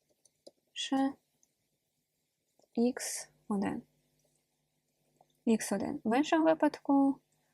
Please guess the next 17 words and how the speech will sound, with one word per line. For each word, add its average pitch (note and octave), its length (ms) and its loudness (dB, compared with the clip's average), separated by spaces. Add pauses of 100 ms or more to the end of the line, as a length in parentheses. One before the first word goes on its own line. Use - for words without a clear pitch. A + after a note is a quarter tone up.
(280)
найбільше G#3+ 720 0
ікс - 500 -4 (140)
три. G3 220 -4 (180)
Тому G3+ 200 0
що - 220 -6
якщо - 320 0
у - 40 2 (260)
нас A3 220 0
ікс A#3+ 220 2
один A3 220 2
більше G#3+ 300 2
за G#3 100 0
ікс G3 200 -2
два, F#3+ 380 -2 (340)
але A3 220 2
при C#4 140 4
цьому A#3+ 480 4